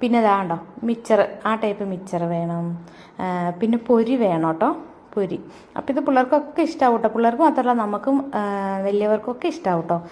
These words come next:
നല്ല അടിപൊളി ടേസ്റ്റാണ്. ഉം, പിന്നെ നമുക്ക് വേണ്ടത് പച്ചക്കറിയാണ്. നമുക്ക്,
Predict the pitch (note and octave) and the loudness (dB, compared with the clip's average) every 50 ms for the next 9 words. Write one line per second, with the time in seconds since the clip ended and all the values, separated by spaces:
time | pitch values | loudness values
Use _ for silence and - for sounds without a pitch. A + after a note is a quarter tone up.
0 | - - - - - A3 A3+ A#3 A#3+ B3+ B3+ A3+ A#3 A3+ A3+ A3+ A#3 A#3 A#3 G3 | -20 -20 -14 -6 -2 0 2 4 4 4 4 2 2 0 0 -2 -2 0 0 0
1 | F#3 F3 - - G#3 G3 F3+ F3 F3 A3+ D4 D4 - - - - - - A3 A3 | 0 -2 -4 -4 -4 -4 -2 -2 -2 -2 -4 -6 -8 -16 -20 -20 -14 -8 -6 -4
2 | G#3+ G3+ G3+ G3+ - C4 A#3+ C4+ C#4+ C4+ A#3+ A3+ G#3+ A3 A3+ G#3+ G3 F#3 F3+ F#3 | -4 -4 -4 -2 0 2 4 4 4 4 4 2 2 0 0 0 0 0 0 0
3 | F#3 F#3 A3 D4 F#4+ G4+ - - - - - - G3+ - - G3 G3+ G3+ G#3 F#3+ | 0 2 2 2 0 0 -4 -10 -18 -12 -6 -6 -4 -2 0 2 4 4 4 4
4 | F3+ F#3 F#3 F#3 F#3 F3+ F3 F#3 G3 G3 | 2 2 0 0 0 -2 -2 -2 0 2